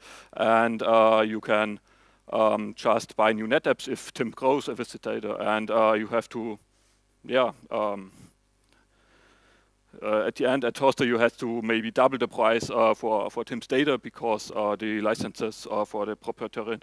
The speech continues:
storage solutions are really expensive. Um, but, uh, this isn't what Tim wanted. He just wants a fair price for, for geo-replication and, um, to run his virtual machines. Um,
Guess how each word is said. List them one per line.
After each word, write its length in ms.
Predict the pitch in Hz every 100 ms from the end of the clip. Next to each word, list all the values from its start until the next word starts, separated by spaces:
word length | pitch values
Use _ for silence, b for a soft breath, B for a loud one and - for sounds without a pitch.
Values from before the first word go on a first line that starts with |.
| B B B
storage 360 | - 120 113
solutions 340 | 120 120 - 110
are 140 | 104
really 240 | 110 113 95
expensive. 540 | - 123 107 - - _ b b b b -
Um, 760 | 110 110 110 113 110 110 110 -
but, 300 | 123 127 -
uh, 180 | 131 123
this 360 | 151 - -
isn't 260 | 175 165 127
what 220 | 120 _
Tim 160 | 127 110
wanted. 340 | 110 - 104
He 240 | 107 104 -
just 300 | 135 120 123
wants 220 | 117 117
a 20 |
fair 160 | 127 135
price 360 | 131 123 120
for, 400 | - 120 117 113 _ b b b b _ _ _
for 180 | 123
geo-replication 880 | 110 175 147 - 135 123 131 - 120
and, 420 | 101 107 110 110 - b b b
um, 440 | - 110 107 107 101
to 120 | 117
run 200 | 107 113
his 120 | 117
virtual 220 | 131 -
machines. 400 | 127 143 151 107 - _ b b b b
Um, 520 | - 117 117 110 110